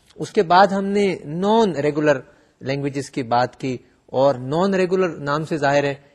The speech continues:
کہ the negation of regular، the language that cannot be expressed by any regular expression، اور ہم نے اس کو کلیم کیا کہ this is non regular۔ اس کی ایگزامپلز میں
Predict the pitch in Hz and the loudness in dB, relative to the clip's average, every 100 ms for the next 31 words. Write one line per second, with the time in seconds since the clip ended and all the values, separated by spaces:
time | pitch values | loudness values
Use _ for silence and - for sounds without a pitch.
0 | - 127 135 143 175 185 165 147 - 120 | -12 -8 -4 -2 -2 -2 -2 -4 -4 -6
1 | 117 117 104 - _ _ _ 113 123 147 | -4 -4 -6 -8 _ _ _ -8 -6 -4
2 | 147 139 _ _ _ - 123 117 - 127 | -4 -6 _ _ _ -8 -6 -6 -8 -8
3 | 123 135 151 - 135 131 123 - 131 127 | -6 -4 -6 -6 -6 -4 -6 -8 -6 -6
4 | - 117 117 123 131 131 104 113 117 113 | -2 -2 -2 -6 -6 -6 -6 -6 -4 -6
5 | - 135 - 165 - _ _ _ _ - | -6 -8 -4 -8 -8 _ _ _ _ -6
6 | 123 120 120 135 123 127 123 113 - - | -2 -2 -4 -10 -10 -8 -8 -8 -10 -6
7 | 147 151 139 123 120 113 120 131 131 117 | -6 -6 -4 -6 -6 -10 -6 -4 -4 -4
8 | 113 127 - _ _ - 156 - 139 110 | -4 -6 -8 _ _ -18 -14 -6 -6 0
9 | 139 165 175 214 143 143 131 | 2 2 2 0 -2 -6 -6